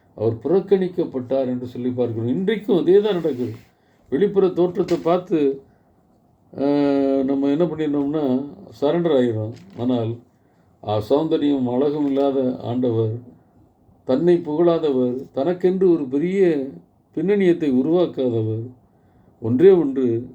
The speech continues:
கிருபையுள்ள வார்த்தை அவர்கிட்ட இருந்துச்சு, அன்பு இருந்துச்சு, மனதுருக்கம் இருந்துச்சு. அதெல்லாம் இன்னைக்கு இல்லாம போயிருச்சு. மத்ததெல்லாம் இருக்கு. இது இல்லாம போனதுனால தான்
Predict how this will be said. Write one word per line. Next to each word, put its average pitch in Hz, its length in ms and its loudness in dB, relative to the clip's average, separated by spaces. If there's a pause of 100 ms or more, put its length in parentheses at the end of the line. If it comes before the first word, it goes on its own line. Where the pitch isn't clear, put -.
கிருபையுள்ள 139 540 0
வார்த்தை 120 340 -2
அவர்கிட்ட 113 460 -2
இருந்துச்சு, 113 640 -2 (420)
அன்பு 156 360 2
இருந்துச்சு, 117 580 0
மனதுருக்கம் 127 560 0
இருந்துச்சு. 110 540 -4 (340)
அதெல்லாம் 147 360 2
இன்னைக்கு 120 280 0
இல்லாம 127 340 0
போயிருச்சு. 101 440 -6
மத்ததெல்லாம் 151 420 0
இருக்கு. 107 380 -4 (460)
இது 110 180 0
இல்லாம 165 280 4
போனதுனால 131 480 0
தான் 123 340 -4